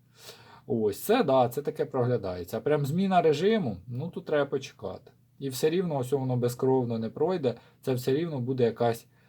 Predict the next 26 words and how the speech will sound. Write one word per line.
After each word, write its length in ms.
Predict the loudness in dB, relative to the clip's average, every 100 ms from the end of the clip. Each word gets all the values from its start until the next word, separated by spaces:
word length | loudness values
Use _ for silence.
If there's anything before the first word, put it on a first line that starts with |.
| _
чи 160 | -2 4
революція, 800 | 8 8 6 4 0 -4 -2 0
чи 200 | -2 -8
щось 260 | -4 -4 -2
типу 280 | -4 -4 -4
того. 340 | -2 -2 -4
Цей 220 | -2 -2
процес 560 | 0 -2 0 2 0 0
явно 520 | 2 2 0 -4 -6 -16 -8
підштовхнуть, 840 | -6 -4 2 2 2 0 0 0 -6 _ 2
і 80 |
явно 340 | 6 6 6 0
там 260 | 0 0
без, 140 | 0 -4
без 320 | -4 0 2
зброї 580 | 0 -6 0 2 2 -2
не 140 | -2
обійдеться. 720 | -4 -4 -6 -8 -8 -14 -20 -20 _ -10
Явно. 460 | -4 -4 -4 -12 -20 _ _ _ _ _ -16
Ось. 360 | -16 -16 -20 _ _ _ _ _ -20 _ _ _ _ _ _ _ _ _ _ _ _ _
Ну, 340 | -14 -10 -8 -2
але 280 | 0 2 2
принаймні 480 | 0 2 4 2 0
це 200 | 2 2
вже 160 | 2
проглядається, 960 | 0 2 2 2 2 2 2 -2 -6 -6